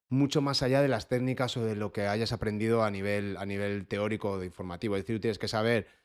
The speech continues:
que vas a tratar con personas, que son individuales, que no todo es blanco y es negro, que va a haber, pasa ciertas cosas, que las cosas van a cambiar, que lo que aprendes hoy no vale, que, que hay mucha pseudociencia dentro de la fisio, porque hay muchas técnicas que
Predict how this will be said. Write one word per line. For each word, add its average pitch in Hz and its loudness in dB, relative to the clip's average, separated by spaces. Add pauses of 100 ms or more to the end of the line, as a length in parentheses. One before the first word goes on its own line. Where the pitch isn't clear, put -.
(560)
que 110 0
vas 107 0
a 110 -2
tratar 104 -2
con 101 -6
personas, 131 0
que 98 -10
son 101 -6
individuales, 123 0
que 95 -2
no 98 -4
todo 98 -2
es 98 -2
blanco 98 -2
y 101 0
es 104 -4
negro, 127 2
que 95 -2
va 95 -2
a 92 0
haber, 98 -4
pasa 98 -6
ciertas 101 -6
cosas, 131 0
que - -8
las 92 -4
cosas 104 -4
van 98 -2
a 101 -4
cambiar, 123 0
que 120 -6
lo 95 -4
que 92 -6
aprendes 101 -2
hoy 95 -4
no 95 -6
vale, 139 2
que, 90 -10 (420)
que 123 0
hay 117 2
mucha 107 2
pseudociencia 104 -2
dentro 98 -2
de 92 -4
la 95 -6
fisio, 131 2
porque 95 -6
hay 95 0
muchas 101 -2
técnicas 98 -6
que 95 -8